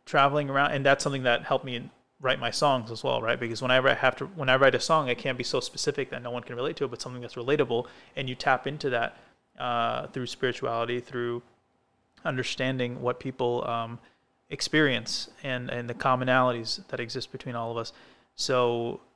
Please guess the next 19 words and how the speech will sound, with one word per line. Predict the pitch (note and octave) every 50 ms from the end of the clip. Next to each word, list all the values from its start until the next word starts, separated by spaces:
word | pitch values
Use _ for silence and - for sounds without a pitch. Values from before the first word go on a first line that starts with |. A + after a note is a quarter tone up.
| _ _ _ _ _
yeah, | _ D3 C#3 B2
the | A#2 B2 B2
experiences | B2 B2+ - - E3 D#3+ D#3 D3 - - D3 C3+ - - - - -
with | C#3 C3+ C3+ -
this, | C#3+ C3 - - - - _ _
with | C3+ B2+ - - - -
him, | - E3+ F3 E3+ E3 D#3+ D#3+
his | C#3+ C3 B2 -
team, | - - E3 D#3+ D#3+ D#3+ D#3+ D#3+ D#3 D#3 - G#3 - _ D3 B2+
the | C3
last, | B2+ B2+ C3 C3+ C#3+ C#3+ C3+ - - - - - - F3
um, | D3+ C3 B2 B2 B2 A#2+ A#2 B2 B2+ D3 D3 D3+ - _
ten | - - C#3+ C#3+ C3+
years, | C3+ C3 C3+ C3+ C3 -
I | C3+ C3
would | B2+ A#2+ -
say, | - - C3 B2+ B2+ B2+
of | A#2+ A#2 A#2
just | B2+ A#2 - - - - - - - -